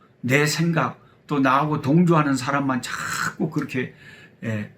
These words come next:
무리를 지어 다니지 말고 네. 하나님의 말씀, 이게 진짜예요. 우리 손에 들려진 이 귀한 성경,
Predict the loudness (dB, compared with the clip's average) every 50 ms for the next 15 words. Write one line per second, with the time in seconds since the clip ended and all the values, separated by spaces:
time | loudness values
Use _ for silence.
0 | _ _ _ _ _ _ -20 -20 -20 _ _ -2 0 2 4 4 4 2 2 0
1 | -2 -2 -2 -2 -2 -2 0 0 0 -2 -4 -8 -8 -8 -6 -6 -4 -2 -2 -4
2 | -4 -8 -14 _ _ _ -20 _ _ _ _ _ _ -12 -10 -10 -10 -10 -14 _
3 | _ _ _ _ _ _ _ _ _ _ _ -8 -4 -2 0 0 0 0 -2 -4
4 | -4 -4 -4 -4 -4 -4 -4 -4 -2 -2 -2 -4 -4 -8 -14 _ -20 -10 -6 -2
5 | 2 2 2 2 2 0 0 0 0 -4 -6 -8 -10 -16 -20 -20 -20 -20 _ _
6 | _ _ _ _ _ _ _ -20 -20 _ _ 2 4 6 6 6 4 2 4 2
7 | 2 4 4 4 4 4 4 4 4 2 2 2 2 0 -2 0 0 0 0 0
8 | -2 0 2 2 2 2 0 -4 -10